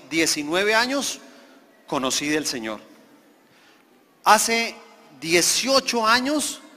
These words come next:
empezamos junto con mi esposa el ministerio en Zipaquirá con dos personas sentadas en el apartamento de, de ahí de nuestra casa.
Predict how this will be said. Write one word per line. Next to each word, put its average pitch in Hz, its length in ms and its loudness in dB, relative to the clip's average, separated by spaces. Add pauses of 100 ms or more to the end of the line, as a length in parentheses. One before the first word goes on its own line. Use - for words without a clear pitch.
(520)
empezamos 156 680 2
junto 175 340 -4
con 139 200 -2
mi 139 80 -4
esposa 208 600 -4 (1300)
el 175 160 2
ministerio 165 560 0
en 196 60 -2
Zipaquirá 160 760 0
con 127 380 -6 (300)
dos 190 200 4
personas 175 800 -2 (480)
sentadas 156 720 2
en 147 100 -6
el 139 120 -2
apartamento 147 920 -4 (840)
de, 131 720 -2 (320)
de 143 100 -2
ahí 139 160 2
de 160 120 4
nuestra 156 320 -2
casa. 202 460 2